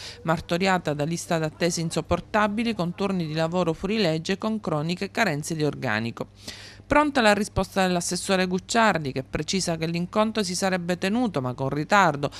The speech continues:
perché alla stessa ora stava partecipando all'incontro con le organizzazioni sindacali della dirigenza professionale, tecnica e amministrativa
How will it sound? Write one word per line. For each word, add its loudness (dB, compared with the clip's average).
perché -2
alla 4
stessa 2
ora 4
stava 2
partecipando -2
all'incontro 0
con -2
le 0
organizzazioni -2
sindacali 0
della 0
dirigenza -2
professionale, -2
tecnica -2
e 0
amministrativa -2